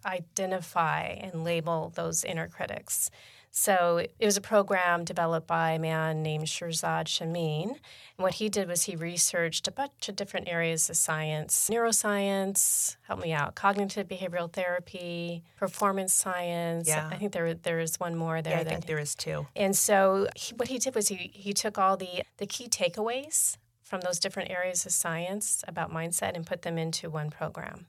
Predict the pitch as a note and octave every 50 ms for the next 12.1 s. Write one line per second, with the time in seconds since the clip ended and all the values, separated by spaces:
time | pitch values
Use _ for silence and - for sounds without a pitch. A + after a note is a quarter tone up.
0 | F#3+ F3 E3 D#3 F3 F3+ G#3 G#3 - - - - - F#3+ F#3+ F#3+ G3+ F#3 F#3 F3+
1 | E3+ - F#3 F3 E3+ E3 E3 E3 E3+ - - - - F3 E3 D#3+ E3 D#3+ D#3+ -
2 | - - _ - - - F#3 F3 F3 F3 - - - - F3+ F3 F3 E3+ F3 E3
3 | E3 E3 - - F3 E3+ E3 - - - - - - F#3 E3+ E3 E3 D#3+ D#3 -
4 | - E3+ F3 E3+ E3 - D#3+ - - - - - F3+ E3+ E3+ E3+ - F#3 E3+ E3
5 | - - D#3 D#3 - E3+ E3 D#3 D#3 D#3+ D#3 D#3+ D#3+ - - E3 - - - D#3
6 | - - E3 - - - - - - - - - - - - - - - - -
7 | - - _ - G3+ F#3+ - - G#3+ G#3 A3 G#3 F#3 E3 F3 F3 E3+ D#3 D#3+ D3
8 | - - D#3+ D#3 D#3 D#3+ - - - D3 E2 - D#3 - - - F#3+ F3 E3+ E3+
9 | - - _ _ _ - - - G#3 G3+ - B3+ C4 - A3+ - - F#3+ G3+ G3
10 | F3+ E3 E3 E3 - - A3 A3+ - G#3 F3 - F#3+ F3+ E3+ - F3 E3+ E3 E3
11 | D#3 C3 F3 E3 - - E3+ - - F#3 F#3+ - - F3 D3+ D#3+ D#3+ D#3 D#3 D3
12 | -